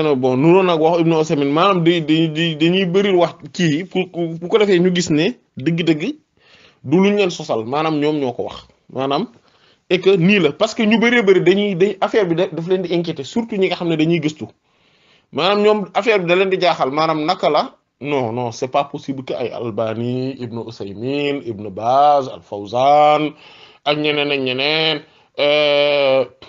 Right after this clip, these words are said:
non, quand même. Wala Ibnu Taymiya, Ibnu Qayyim,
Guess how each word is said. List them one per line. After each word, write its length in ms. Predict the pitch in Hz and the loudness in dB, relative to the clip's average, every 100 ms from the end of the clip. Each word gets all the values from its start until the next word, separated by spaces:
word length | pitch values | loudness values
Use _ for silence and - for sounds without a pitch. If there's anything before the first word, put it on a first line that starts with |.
| - | -18
non, 540 | 127 127 117 127 143 92 | -12 -6 -2 -2 -2 -4
quand 80 | - | -6
même. 160 | 151 127 - _ _ _ _ _ _ _ _ _ - | -4 -4 -10 _ _ _ _ _ _ _ _ _ -6
Wala 240 | 131 143 | -4 -2
Ibnu 200 | 135 139 | -4 -6
Taymiya, 760 | 139 127 120 123 147 156 151 151 | -4 -4 -2 0 0 2 0 -2
Ibnu 240 | 123 117 117 | -8 -12 -10
Qayyim, 800 | 135 123 143 175 170 165 160 156 | -8 -4 -2 0 2 0 0 -4